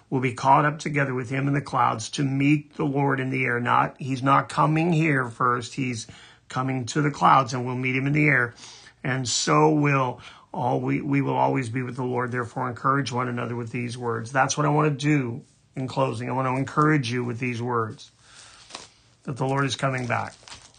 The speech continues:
He's coming back for his church. The Bible calls it a church without spot or wrinkle. It's his bride, the bride that he gave his life for.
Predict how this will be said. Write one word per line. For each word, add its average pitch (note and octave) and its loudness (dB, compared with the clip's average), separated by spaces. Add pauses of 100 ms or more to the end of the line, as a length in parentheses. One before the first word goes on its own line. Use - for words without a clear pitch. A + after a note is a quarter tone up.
(760)
He's - -18
coming C#3+ 0
back C3+ 4
for - -6
his B2+ -4
church. C3+ -4
The - -6
Bible B2+ -2
calls C3 -2
it A#2+ -6
a B2 -6
church C3 -6
without B2+ 0
spot C3 0
or C3+ -2
wrinkle. A#2+ -4
It's A#2+ -6
his B2+ -4
bride, A#2 0 (1900)
the - -6
bride B2+ 2
that C3 -2
he B2+ -2
gave C3 -2
his B2+ -6
life A#2+ 0
for. A2+ -8